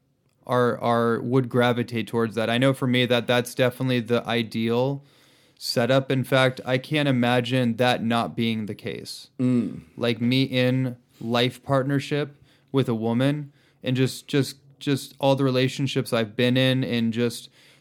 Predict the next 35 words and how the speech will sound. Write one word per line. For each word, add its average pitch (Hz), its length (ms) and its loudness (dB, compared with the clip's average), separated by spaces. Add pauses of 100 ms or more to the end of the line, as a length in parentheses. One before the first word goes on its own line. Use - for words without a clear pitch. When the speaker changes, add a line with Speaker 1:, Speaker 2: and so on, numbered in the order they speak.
Speaker 1:
thinking 147 420 0
about 123 300 2
that 120 180 2
timeline. 135 840 0 (400)
And 165 80 2
you, 180 380 2
obviously, 165 460 2
like, 147 200 4
if 139 140 -4
you're 156 160 0
gonna 175 160 0
be 156 140 2
in 143 40 2
a 127 60 4
life 135 320 2
partnership 135 500 0
with 127 120 -2
someone, 131 320 0
you 135 100 2
wanna, 165 400 2
you 139 180 2
wanna 170 220 2
really 151 300 4
assess, 139 560 2
like, 135 240 0 (260)
what 143 240 2
do 190 160 0
I 165 60 4
really 127 400 4
want? 110 640 -4 (800)
There's 131 120 0
a 135 40 4
lot 160 180 4
of 165 80 0
times, 147 520 2